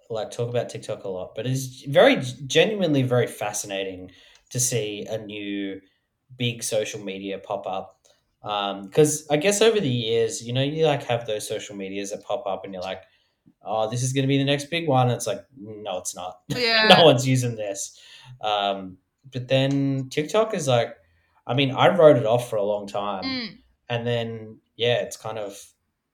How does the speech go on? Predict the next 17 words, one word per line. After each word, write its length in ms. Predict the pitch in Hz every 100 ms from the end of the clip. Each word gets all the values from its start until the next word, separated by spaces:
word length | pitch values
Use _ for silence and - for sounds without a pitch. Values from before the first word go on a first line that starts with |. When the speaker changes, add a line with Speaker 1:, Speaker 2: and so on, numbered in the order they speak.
| _
Speaker 1:
really 240 | 98 113 -
popped 260 | - -
off. 340 | 104 82 - -
Speaker 2:
Do 80 | -
you 180 | 330 359
think 160 | 330 339
it 40 |
has 260 | 466 508 392
longevity, 600 | 349 269 220 208 214 226
though? 200 | 220 226
Because 280 | 254 269 247
it's 200 | 269 240
really 280 | 247 262
started 360 | 277 302 302 302
to 120 | 285
annoy 420 | 247 214 202 208 208
me. 420 | 180 - -